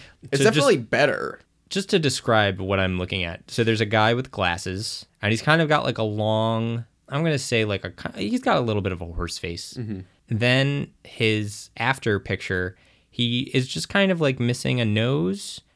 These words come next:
Speaker 2: and then, like, part of his lip, and then it almost looks like he has, I'm gonna say, like, H P V on his face. Like, you know those people that, like, in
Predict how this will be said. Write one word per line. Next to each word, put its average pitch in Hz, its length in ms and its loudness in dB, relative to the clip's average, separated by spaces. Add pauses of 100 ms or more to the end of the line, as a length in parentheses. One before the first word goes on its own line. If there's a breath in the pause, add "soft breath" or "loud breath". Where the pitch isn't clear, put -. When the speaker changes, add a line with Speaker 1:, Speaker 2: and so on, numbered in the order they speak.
(120)
Speaker 2:
and 113 120 0
then, 120 80 2
like, 113 160 0
part 135 240 2
of 123 60 -2
his 110 180 -4
lip, 120 340 0
and 113 160 0
then 139 120 2
it 143 100 0
almost 135 500 0
looks 120 200 -4
like 117 120 -2
he 107 120 -4
has, 101 480 -2
I'm 117 80 2
gonna 127 140 4
say, 113 220 2
like, 104 300 0
H 110 240 2
P 104 140 0
V 95 180 0
on 85 140 -2
his 82 120 -8
face. 85 320 -4
Like, 98 120 -4
you 104 80 -2
know 101 100 0
those 104 140 -2
people 104 420 -2
that, 101 420 -4
like, 98 200 -4
in 90 380 -6